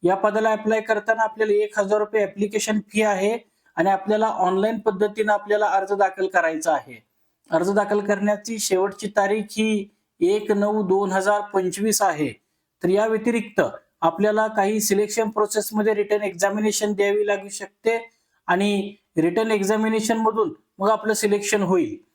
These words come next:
आणि जी मूळ वेबसाइट आहे बॉम्बे हायकोर्ट डॉट एन आय सी डॉट इन याच्यावर ही जाहिरात प्रसिद्ध झालेली आहे, तिथं आपल्याला अधिक माहिती मिळू शकते. या व्यतिरिक्त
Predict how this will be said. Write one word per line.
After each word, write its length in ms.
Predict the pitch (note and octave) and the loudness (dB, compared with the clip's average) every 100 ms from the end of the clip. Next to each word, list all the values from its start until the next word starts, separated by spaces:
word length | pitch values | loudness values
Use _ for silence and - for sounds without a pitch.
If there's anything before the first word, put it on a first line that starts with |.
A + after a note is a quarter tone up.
| _ _ _ - | _ _ _ -2
आणि 240 | F3 A3 | 0 2
जी 200 | G3 A#3 | 0 0
मूळ 240 | A3 A#3 | 2 2
वेबसाइट 520 | A3+ A3 - A3+ A3+ A3 | 2 0 0 0 2 2
आहे 360 | G3 G3 D#3 | 0 0 -2
बॉम्बे 420 | A#2+ D#3+ F#3 F#3+ | 0 0 2 0
हायकोर्ट 560 | G#3 G3 G3+ G3 G#3+ G#3 F#3 | 2 2 0 0 0 0 2
डॉट 180 | G#3 G#3 | 0 2
एन 80 | G3+ | -2
आय 200 | G3 G3 | 0 -2
सी 160 | G#3+ | -2
डॉट 220 | F#3+ F#3 F3+ | 0 0 0
इन 180 | G3+ D#3 - _ _ - | 0 -2 -4 _ _ -2
याच्यावर 380 | F3 G#3+ G#3+ | 0 2 2
ही 180 | G#3 A3 | 0 0
जाहिरात 280 | F#3+ F#3 G3+ | 0 2 0
प्रसिद्ध 480 | G#3 G#3 - G3+ G3+ | 0 -2 -2 0 0
झालेली 360 | F#3+ F#3+ F#3+ F#3+ | 0 2 2 2
आहे, 220 | E3+ G3+ | 0 0
तिथं 260 | G3+ G3+ | -4 0
आपल्याला 460 | G3+ G3 G3 G3+ F#3+ - - _ | 0 2 0 0 0 -4 -20 _
अधिक 340 | - D#3 G3+ G3+ | -2 0 0 0
माहिती 320 | F3 E3+ G#3 | 0 0 0
मिळू 260 | F#3+ F3+ G#3 | 2 2 0
शकते. 640 | G#3 G3+ - A3 G#3+ - _ - | 0 -2 0 -2 -2 -10 _ -2
या 140 | F#3+ | 0
व्यतिरिक्त 640 | G#3 F#3+ A3 A3+ G#3+ - | 2 0 0 -2 -4 0